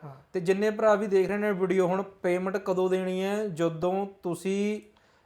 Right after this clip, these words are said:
Speaker 2: ਚਾਹੇ ਤਾਂ ਕੈਨੇਡਾ ਦਾ ਅਪਲਾਈ ਕਰ ਰਹੇ ਹੋ, ਚਾਹੇ ਯੂ ਕੇ
Speaker 1: ਜੇ
Speaker 2: ਦਾ।
Speaker 1: ਕੈਨੇਡਾ ਦਾ ਕੀਤਾ, ਕੈਨੇਡਾ 에ਅਰਪੋਰਟ ਪਹੁੰਚ ਕੇ
Speaker 2: ਪਹੁੰਚ
Speaker 1: ਪੇਮੈਂਟ,
Speaker 2: ਕੇ।
Speaker 1: ਜਦੋਂ ਪਹੁੰਚ ਜਾਏਗਾ ਕੈਂਡੀਡੇਟ, ਆਪਾਂ ਉਦੋਂ ਪੇਮੈਂਟ ਲਵਾਂਗੇ। ਜੇ ਯੂ ਕੇ ਕਰ ਰਿਹਾ,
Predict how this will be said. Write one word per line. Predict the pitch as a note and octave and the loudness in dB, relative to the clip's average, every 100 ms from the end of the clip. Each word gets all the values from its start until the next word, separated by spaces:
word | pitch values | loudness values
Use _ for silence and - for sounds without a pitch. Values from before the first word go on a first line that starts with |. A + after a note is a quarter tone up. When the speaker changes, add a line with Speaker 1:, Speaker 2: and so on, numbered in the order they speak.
| _ | _
Speaker 2:
ਚਾਹੇ | F3+ E3+ | 2 6
ਤਾਂ | F3+ | 6
ਕੈਨੇਡਾ | F#3 D#3+ D3+ | 4 2 4
ਦਾ | D#3 | 4
ਅਪਲਾਈ | D#3+ E3+ F3 | 4 4 2
ਕਰ | F3+ F3+ | 4 4
ਰਹੇ | G3+ | 4
ਹੋ, | |
ਚਾਹੇ | G3 F#3+ | 2 2
ਯੂ | G3 E3 | 2 2
ਕੇ | F#3+ | 6
Speaker 1:
ਜੇ | G#3+ | 8
Speaker 2:
ਦਾ। | G#3+ | 8
Speaker 1:
ਕੈਨੇਡਾ | G#3 G3+ G3+ G#3+ | 6 2 4 4
ਦਾ | G#3+ | 4
ਕੀਤਾ, | G3 G3 G#3+ G#3 | 2 -4 0 0
ਕੈਨੇਡਾ | G3+ F#3 F3+ F#3 | 0 -4 0 -2
에ਅਰਪੋਰਟ | F3+ F3+ F3 F#3+ F#3 | 0 -2 -2 -2 -2
ਪਹੁੰਚ | - E3 F3+ | -4 -4 -4
ਕੇ | B2+ | 2
Speaker 2:
ਪਹੁੰਚ | D#3 D#3+ | 4 4
Speaker 1:
ਪੇਮੈਂਟ, | F#3+ D#3+ | 2 0
Speaker 2:
ਕੇ। | C#3+ C#3 F#3 | -2 -4 -4
Speaker 1:
ਜਦੋਂ | F3+ F#3+ | -4 -2
ਪਹੁੰਚ | F#3 F#3 | -2 -2
ਜਾਏਗਾ | F#3 G3 F#3+ | 0 0 -2
ਕੈਂਡੀਡੇਟ, | F#3+ F3 F#3 F#3+ - _ - | -4 -4 -4 -6 -12 _ -12
ਆਪਾਂ | F3+ F#3+ | -8 -4
ਉਦੋਂ | F3 F#3 | -2 0
ਪੇਮੈਂਟ | F#3+ F#3 | 0 0
ਲਵਾਂਗੇ। | F#3 F#3 F#3 F#3+ | -2 -2 -2 0
ਜੇ | |
ਯੂ | F3+ F3 | 0 -2
ਕੇ | F3 G3+ | 0 0
ਕਰ | F#3+ F#3+ | 0 0
ਰਿਹਾ, | G3 | 0